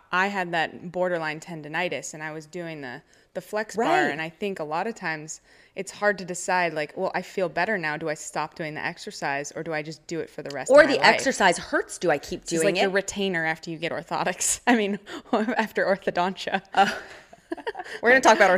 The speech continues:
Speaker 2: orthotics
Speaker 1: long
Speaker 2: soon.
Speaker 1: do you keep a retainer?
Speaker 2: And I think, I think all of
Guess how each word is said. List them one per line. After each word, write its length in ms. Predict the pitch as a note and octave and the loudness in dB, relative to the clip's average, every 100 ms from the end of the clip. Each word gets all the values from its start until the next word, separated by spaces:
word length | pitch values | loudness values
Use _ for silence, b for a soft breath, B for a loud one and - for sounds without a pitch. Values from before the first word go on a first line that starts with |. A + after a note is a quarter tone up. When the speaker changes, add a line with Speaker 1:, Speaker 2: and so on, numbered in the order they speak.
| - F3 | 6 4
Speaker 2:
orthotics 80 | |
Speaker 1:
long 100 | A#4 C5 | 4 2
Speaker 2:
soon. 100 | - | 6
Speaker 1:
do 60 | |
you 80 | G4 | 6
keep 220 | F#4+ E4 | 6 2
a 60 | G#3+ | 2
retainer? 500 | G3 G3 E3+ E3 F3+ b b b b b b b b b _ | 0 0 -2 -2 -8 b b b b b b b b b _
Speaker 2:
And 100 | A#3+ | -2
I 40 | C4 | -2
think, 200 | E4+ F4 - A#3 | -2 -4 0 0
I 60 | |
think 220 | A#3 D4+ - | 0 -4 -4
all 260 | - G3+ B3+ | 2 4 4
of 200 | C4+ A3+ | 2 -2